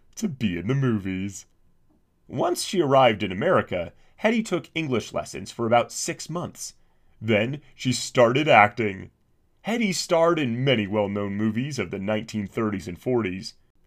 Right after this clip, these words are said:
She starred in more than twenty movies over the span of her career.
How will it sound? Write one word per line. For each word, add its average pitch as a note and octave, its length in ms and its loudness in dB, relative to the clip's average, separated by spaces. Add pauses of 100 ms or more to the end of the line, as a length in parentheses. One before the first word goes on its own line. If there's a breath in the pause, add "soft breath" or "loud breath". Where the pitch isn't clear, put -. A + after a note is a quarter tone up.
(100)
She G3 220 0
starred E3 460 4
in C3 240 0
more C#3 200 2
than A#2+ 180 2
twenty G#3+ 540 -2
movies F3+ 640 -2
over C#3 240 2
the B2+ 80 -4
span C3 400 -4
of F2+ 80 -6
her F#2 140 -6
career. G2+ 580 -4